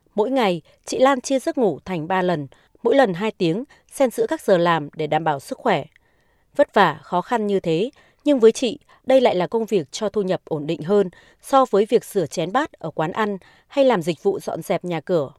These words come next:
mà chị từng làm qua. Cũng nhờ thế, hàng tháng chị có thêm sáu triệu đồng, ngoài khoản lương cố định là năm triệu không trăm hai mươi nghìn đồng từ bệnh viện để lo cho một đứa con học đại học ở thành phố Hồ Chí Minh và cuộc sống của ba mẹ con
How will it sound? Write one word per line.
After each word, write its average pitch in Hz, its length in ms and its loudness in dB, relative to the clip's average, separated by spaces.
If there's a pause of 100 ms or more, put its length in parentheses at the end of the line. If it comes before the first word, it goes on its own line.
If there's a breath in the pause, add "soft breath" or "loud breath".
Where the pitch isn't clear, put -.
mà 170 160 -4
chị 175 260 -8
từng 160 200 -2
làm 156 180 -6
qua. 185 280 2 (800)
Cũng 226 220 -2
nhờ 220 200 2
thế, 165 300 -4 (240 soft breath)
hàng 202 200 -4
tháng 196 380 -4
chị 214 200 -6
có 170 220 -6
thêm 226 220 0
sáu 185 240 -6
triệu - 200 -2
đồng, 160 260 -2 (320 soft breath)
ngoài 208 160 0
khoản 180 180 -4
lương 226 200 4
cố 196 160 -2
định 214 200 2 (280 soft breath)
là 202 100 -2
năm 240 200 -2
triệu - 240 -2
không 233 200 -4
trăm 214 240 -4
hai 220 140 -6
mươi 208 120 -2
nghìn 180 200 -2
đồng 156 220 -2 (140 soft breath)
từ 165 100 -6
bệnh 156 180 -4
viện 170 200 -2 (340 soft breath)
để 190 140 2
lo 240 180 4
cho 254 160 -6
một 208 160 -6
đứa 185 120 -2
con 233 240 -2
học 196 180 -8
đại 170 140 -6
học 165 240 -6
ở 147 200 -8
thành 165 140 -12
phố 156 180 -10
Hồ 190 160 -8
Chí - 160 -14
Minh 202 240 -2 (400 soft breath)
và 220 120 4
cuộc 220 180 -4
sống 196 280 -2
của - 120 -4
ba 208 160 -2
mẹ 202 180 -6
con 202 260 0